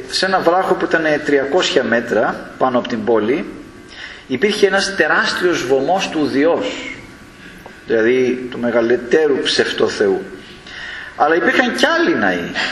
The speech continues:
η Ιερά Αυγούστων της Ρώμης, της Νικηφόρου Αθηνάς, του Σωτήρος Ασκληπιού και ούτω καθεξής. Γι' αυτό λέει εκεί ο ίδιος ο Κύριος ότι είναι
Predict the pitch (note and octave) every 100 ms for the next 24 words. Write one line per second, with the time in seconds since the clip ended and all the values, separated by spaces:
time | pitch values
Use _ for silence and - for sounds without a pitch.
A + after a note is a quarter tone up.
0 | - - C#3 D3 C#3 D3+ D3+ B2 A#2+ F3
1 | E3+ D3+ C#3 A#2+ G2+ A2 E3 F3+ E3+ -
2 | - - - - - - - - C#3+ D3+
3 | D#3+ - F#3+ G#3+ E3 B2+ B2+ E3+ - D#3
4 | C#3+ C#3 A3 G3 - - - C#3+ C#3 B2
5 | B2 F3 G3 - - - - - - -
6 | - - - - - - F#3+ G3 E3 A#2+
7 | - - - F2+ - - - - - -
8 | - C#3+ C3+ - F#3+ D3 C#3+ C3+ A2 F2+
9 | - - - - - A#2 - C3+ B2 G2
10 | - - - - - - - - - -
11 | - - A#2 C#3 B2 A2+ - G2 B2+ A#2
12 | A2+ A2 - B2 A#2 G2+